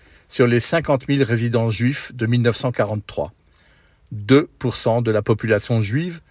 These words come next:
ont donc survécu. C'étaient des civils sans défense, victimes d'un authentique génocide. La différence avec mille neuf cent quarante-trois, c'est qu'aujourd'hui,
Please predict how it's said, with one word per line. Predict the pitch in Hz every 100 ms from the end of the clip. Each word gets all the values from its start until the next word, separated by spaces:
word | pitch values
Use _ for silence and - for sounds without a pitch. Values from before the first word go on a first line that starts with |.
| _ _ -
ont | 101
donc | 101 131 131 - -
survécu. | - - 131 110 - - - - _ _ - - - _
C'étaient | - 135 139
des | 120 117
civils | - 123 110 98
sans | - 151 170
défense, | 160 - 117 131 - - _ _ _ -
victimes | 117 123 - 143 160 139
d'un | 104 101
authentique | 117 117 101 90 127 117 - -
génocide. | 101 120 113 - - 95 - - _ _ _ _ - - _
La | 117 117
différence | 175 - 202 226 -
avec | 127 135 131
mille | 139 147
neuf | 160
cent | 123 170
quarante-trois, | - 131 131 - 107
c'est | -
qu'aujourd'hui, | 104 160 139 123 113 120 196